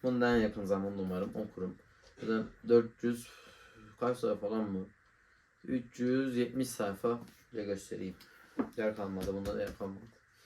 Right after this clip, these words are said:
Son iki kitabımız. Türk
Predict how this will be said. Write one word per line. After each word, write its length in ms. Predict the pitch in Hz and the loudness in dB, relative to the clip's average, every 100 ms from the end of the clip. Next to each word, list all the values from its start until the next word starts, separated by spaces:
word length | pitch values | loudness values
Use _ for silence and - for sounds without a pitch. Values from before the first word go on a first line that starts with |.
| - - - - - | -20 -20 -20 -20 -2
Son 280 | 175 185 180 - | 4 6 4 -6
iki 260 | 139 156 | -8 -8
kitabımız. 720 | - 120 117 113 110 120 - - _ - - - - - _ - | -4 4 4 4 -2 -2 -4 -16 _ -20 -20 -20 -20 -20 _ -12
Türk 320 | - 151 151 | -2 0 0